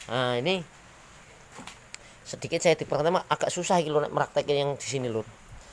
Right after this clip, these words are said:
Tapi tak praktekkan, nggak usah pakai yang ornamen, Lur, ya. Soalnya saya sendirian, nggak kati kawannya. Nggak ada kawannya, jadi saya carikan dulu bekas-bekas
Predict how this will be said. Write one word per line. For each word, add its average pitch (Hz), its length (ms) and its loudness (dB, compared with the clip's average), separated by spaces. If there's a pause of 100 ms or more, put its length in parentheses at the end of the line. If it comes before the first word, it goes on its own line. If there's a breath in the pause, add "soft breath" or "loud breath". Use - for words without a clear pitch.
(300 loud breath)
Tapi 170 320 0
tak - 160 2
praktekkan, 156 560 0
nggak - 400 -6
usah 143 160 -2
pakai 143 240 0
yang 151 80 0
ornamen, 165 400 2
Lur, 131 160 -2
ya. 131 160 0 (400 loud breath)
Soalnya 165 320 -2
saya 180 160 2
sendirian, 151 640 2
nggak 127 80 0
kati 139 240 -4 (160)
kawannya. 135 560 0 (1120)
Nggak 127 160 -2
ada 139 160 -6
kawannya, 131 400 0
jadi 143 400 -8
saya 135 160 -4
carikan 143 400 0
dulu 131 320 -2 (720 loud breath)
bekas-bekas - 800 -2